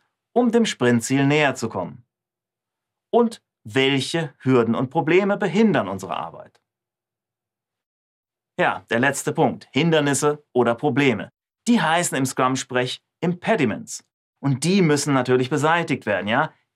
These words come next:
Die gefährden ja das Sprintziel. Sobald Impediments bekannt werden, wird daran gearbeitet.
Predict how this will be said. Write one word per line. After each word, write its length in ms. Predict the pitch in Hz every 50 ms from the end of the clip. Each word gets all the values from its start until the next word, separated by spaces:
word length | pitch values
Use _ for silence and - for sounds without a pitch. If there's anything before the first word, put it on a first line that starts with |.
| -
Die 80 | 165 190
gefährden 580 | 180 202 - - - 165 147 135 127 127 139 143
ja 140 | 139 143
das 160 | 143 151 156 -
Sprintziel. 560 | - 156 170 196 208 202 - 113 92 - - _ _ _ _ _ _ _ _ _ _ _ _ _ _ _ _ _ _ _ _ _ _ _ _ _ _
Sobald 560 | _ - - 113 110 - 160 190 247 269 269
Impediments 500 | 214 190 - 165 160 151 131 120 113 -
bekannt 440 | - 110 104 - 160 233 262 247 -
werden, 400 | 127 - 208 104 107 170 175 - _ _ _ _ _ _ _ _
wird 200 | - 151 120 -
daran 240 | 120 107 104 127 135
gearbeitet. 680 | 156 220 226 220 180 113 98 80 - - - _ _